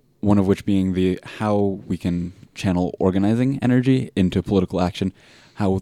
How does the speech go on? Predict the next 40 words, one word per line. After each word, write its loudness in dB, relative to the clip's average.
women's 2
marches 0
can -4
take -4
a -8
page 2
out 4
of 0
the 2
Tea 2
Party 0
playbook 0
and -4
continue -2
that 0
motivation -2
going -2
forward. 0
And 0
also 0
we 4
want 2
to -2
talk -2
about 0
some -2
rules 2
of -4
engagement 0
for -4
journalists, 2
uh, -4
especially -4
given -4
some 0
of -6
the, -2
uh, -4
obvious 2
mistruths -4